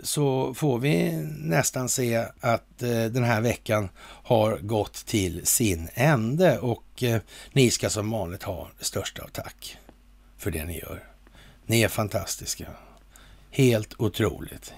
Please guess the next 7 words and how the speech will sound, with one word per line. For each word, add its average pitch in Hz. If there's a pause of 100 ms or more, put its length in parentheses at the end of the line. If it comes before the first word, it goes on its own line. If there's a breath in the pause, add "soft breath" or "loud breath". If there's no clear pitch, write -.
Helt 143
otroligt. - (460 loud breath)
Och -
det 120
här 107
är 95 (160)
enormt 113